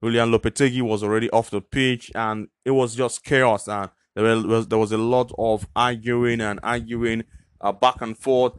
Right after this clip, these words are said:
The, the, the referee, the Burgos, and the V A R in Mateo Lahoz went back and forth with conversations in their ears, and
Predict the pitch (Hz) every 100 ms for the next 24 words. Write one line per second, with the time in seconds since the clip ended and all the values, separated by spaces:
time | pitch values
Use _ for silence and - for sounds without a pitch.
0 | - 92 107 107 107 - 92 104 113 107
1 | 104 101 82 104 107 131 - 123 123 120
2 | 113 107 101 120 117 117 117 107 - _
3 | 113 113 107 - _ - 107 104 127 120
4 | 117 110 113 104 104 107 101 110 110 104
5 | 95 120 123 120 - _ _ - 104 123
6 | 113 120 117 113 107 123 110 104 - 113
7 | 101 - 127 120 127 123 107 101 98 95
8 | 123 120 117 107 98 98 98